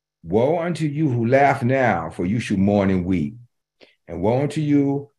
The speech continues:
when men speak well of you, for so they d-, did your fathers of,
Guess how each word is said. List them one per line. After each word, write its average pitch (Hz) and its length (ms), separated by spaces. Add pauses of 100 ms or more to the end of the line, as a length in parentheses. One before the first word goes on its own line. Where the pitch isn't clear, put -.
when 87 180
men 117 200
speak 113 340
well 127 260
of 98 180
you, 82 260
for - 160
so 113 260
they 107 140
d-, 98 280
did 107 220
your 107 100
fathers 104 500
of, 92 180